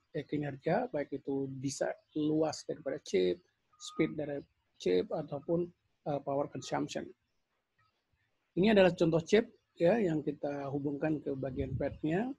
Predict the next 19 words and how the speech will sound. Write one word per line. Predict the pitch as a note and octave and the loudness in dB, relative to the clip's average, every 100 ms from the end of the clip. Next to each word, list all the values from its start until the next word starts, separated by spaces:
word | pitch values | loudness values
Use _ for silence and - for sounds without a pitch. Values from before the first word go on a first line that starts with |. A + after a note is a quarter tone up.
| _ | _
dengan | - D3+ C#3 C3+ | -8 -6 -4 -6
wire | C3+ C#3 | -6 -6
bonding | C#3 C#3 D#3 | -6 -4 -2
dari | D3 C3+ D3 | -2 -4 -4
emas. | C#3 E3+ G#3+ - - - - - _ _ | -4 -4 -6 -10 -18 -20 -20 -20 _ _
Kalau | - D3 | -6 -6
kita | - D#3 | -4 0
lihat | D3+ D#3 | 0 0
dengan | D3+ D3 | 0 -2
mikroskop | D3 D#3 D3+ - D#3 | -2 -4 -4 -4 -4
yang | D#3 | -2
lebih | D3 D3 | -2 -6
kecil, | - E3+ G3 B3+ | -2 2 2 2
maka | F3 D#3+ | 0 -2
kita | C#3+ D3+ | -2 0
lihat | D#3+ D#3+ | 2 2
akan | D#3 | -2
seperti | - D3+ D3 D3 | -4 -8 -4 -2
ini. | D3 E3+ A3+ | 0 0 0